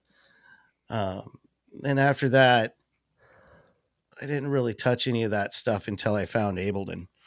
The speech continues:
It kinda, like, disappeared from my vision.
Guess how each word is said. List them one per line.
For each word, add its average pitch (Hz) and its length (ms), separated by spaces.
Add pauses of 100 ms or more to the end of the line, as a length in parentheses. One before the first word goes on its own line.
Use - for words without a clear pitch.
(580)
It - 60
kinda, 110 200
like, 104 160
disappeared 107 540
from - 160
my 98 160
vision. 95 500